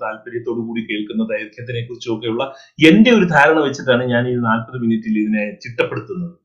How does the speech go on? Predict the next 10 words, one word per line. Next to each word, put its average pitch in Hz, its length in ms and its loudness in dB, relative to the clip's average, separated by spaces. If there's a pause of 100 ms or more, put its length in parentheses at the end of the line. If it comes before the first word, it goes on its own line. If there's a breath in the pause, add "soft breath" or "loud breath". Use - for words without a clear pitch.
(380 loud breath)
അപ്പോ 185 280 8
ഇനി 185 480 4
ഞാനൊരു 202 560 6
അടുത്ത, 165 300 2
അതുകൊണ്ട് 185 500 8
ഇടയ്ക്ക് 208 280 4
ഞാൻ 190 180 2
ചില 180 140 2
ചോദ്യങ്ങൾ, 170 800 6
ആ, 131 360 6